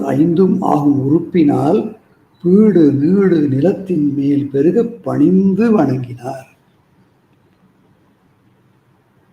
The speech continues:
பல இன்றைக்கும் கோயிலுக்கு செல்பவர்களை பார்க்கிறோம். கொடிமரத்தில் அருகில் வந்து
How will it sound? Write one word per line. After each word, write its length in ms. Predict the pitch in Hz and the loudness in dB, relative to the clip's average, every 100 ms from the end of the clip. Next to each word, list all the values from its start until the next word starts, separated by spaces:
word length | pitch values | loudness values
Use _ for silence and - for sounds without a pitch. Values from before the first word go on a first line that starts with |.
| _ _ _ _ _ _ _ _ _ _ - | _ _ _ _ _ _ _ _ _ _ -18
பல 320 | 123 135 - - _ _ _ _ _ _ _ _ _ - | -12 -10 -12 -18 _ _ _ _ _ _ _ _ _ -16
இன்றைக்கும் 340 | 139 139 - - | -8 -8 -8 -6
கோயிலுக்கு 520 | 135 135 139 131 - | -4 -4 -6 -10 -14
செல்பவர்களை 480 | 127 123 127 123 131 | -12 -8 -6 -6 -8
பார்க்கிறோம். 520 | - 123 135 127 - _ _ _ _ _ _ _ _ _ _ _ _ _ _ _ _ _ - | -8 -8 -8 -10 -12 _ _ _ _ _ _ _ _ _ _ _ _ _ _ _ _ _ -4
கொடிமரத்தில் 720 | 147 147 147 143 143 143 135 147 - - - - | 0 0 0 -2 -4 -6 -6 -8 -12 -20 -20 -10
அருகில் 400 | 147 139 147 139 | -4 -2 -2 -2
வந்து 220 | 123 127 | -4 -4